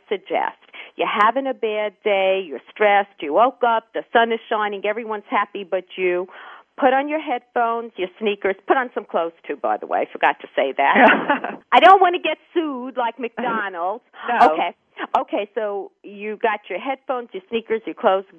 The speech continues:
Speaker 1: go outside in the light, take a walk,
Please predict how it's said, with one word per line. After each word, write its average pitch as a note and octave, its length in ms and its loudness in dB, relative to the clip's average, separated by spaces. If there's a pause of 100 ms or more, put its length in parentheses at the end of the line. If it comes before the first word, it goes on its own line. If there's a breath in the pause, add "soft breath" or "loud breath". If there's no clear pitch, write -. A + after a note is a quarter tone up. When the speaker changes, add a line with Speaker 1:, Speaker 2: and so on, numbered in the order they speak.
Speaker 1:
go G#3 200 4
outside G#3 760 2 (100)
in G#3+ 160 -2
the A#3+ 100 0
light, E3 460 -2 (600 loud breath)
take A#3+ 180 4
a C#4 60 6
walk, G3 600 0